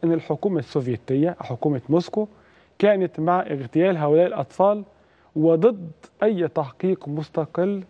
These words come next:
لكي يكشف من الجاني في هذا الأمر.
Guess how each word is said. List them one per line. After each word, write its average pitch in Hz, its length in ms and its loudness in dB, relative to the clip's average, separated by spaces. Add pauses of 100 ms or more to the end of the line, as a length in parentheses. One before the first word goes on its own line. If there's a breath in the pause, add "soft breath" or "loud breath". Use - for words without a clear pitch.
(140)
لكي 147 320 0
يكشف 160 400 -6
من 160 180 0
الجاني 156 540 0 (260 soft breath)
في 135 180 -4
هذا 143 300 -2
الأمر. 110 580 -6